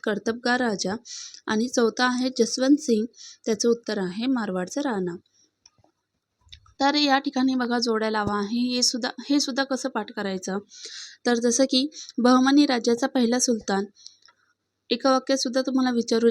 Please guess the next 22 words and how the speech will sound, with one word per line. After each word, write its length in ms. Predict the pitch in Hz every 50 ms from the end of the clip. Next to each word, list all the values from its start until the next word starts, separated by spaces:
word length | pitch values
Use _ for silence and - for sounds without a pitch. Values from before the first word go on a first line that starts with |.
| 233 - -
विचारला 360 | 233 220 - 240 226 233 233
जाऊ 160 | 233 220 220
शकतो 280 | 226 - 233 - - 240
हा 80 | 233 220
प्रश्न, 420 | - 214 214 214 - 220 208 - 415 - _ _ _ _ _ _ _ _ _ 240
बहमनी 460 | 233 247 247 247 254 262 262 269 269
राज्याचा 420 | 269 226 208 208 214 208 - 247
पहिला 280 | 240 - 226 208 214 226
सुलतान 340 | - 233 220 - 247 247 247 -
हा 80 | 294 311
कोण 280 | 302 - 330 330 311
होता, 320 | 277 269 240 - 208 202 214 - _ - - - - - - - _ - _ _ _ -
तर 120 | 269 269
बघा 260 | 269 262 254 254 254 294 302 - - -
हसन 280 | 254 240 - 277 277 262
गंगू 400 | 247 247 240 233 226 233 262 285 - _ _ -
हे 100 | 262 262
होते. 420 | 247 226 - - 175 160 - - _ - - - - - - _ _ _
या 120 | - 285 302
पद्धतीने 480 | 311 294 254 262 262 254 277 262 262
आपण 280 | 262 240 226 254 254 262
व्यवस्थित 500 | 254 240 226 220 233 233 233 - 277